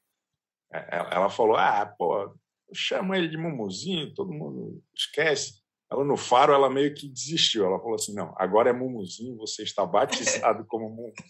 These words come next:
E vá em paz, desgraçado." Ela é muito engraçada, a Tati. A Tati,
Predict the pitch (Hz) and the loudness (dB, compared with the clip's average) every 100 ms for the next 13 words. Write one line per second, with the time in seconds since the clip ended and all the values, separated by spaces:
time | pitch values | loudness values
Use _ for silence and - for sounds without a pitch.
0 | - - - - - - 160 165 - 127 | -14 -12 -10 -10 -8 -4 -2 -2 0 -2
1 | - 143 170 160 - 131 127 110 90 - | 4 8 8 6 2 6 8 6 2 -4
2 | - _ _ 131 127 131 107 - - 98 | -12 _ _ 0 4 6 6 6 4 4
3 | 82 - _ _ _ _ _ _ - 120 | 0 -8 _ _ _ _ _ _ -4 0
4 | 110 113 127 117 101 90 92 90 85 - | 0 0 -10 -8 -6 -4 -4 -4 -4 -8
5 | 85 - 98 92 104 - 147 | -10 -8 -4 0 2 0 -4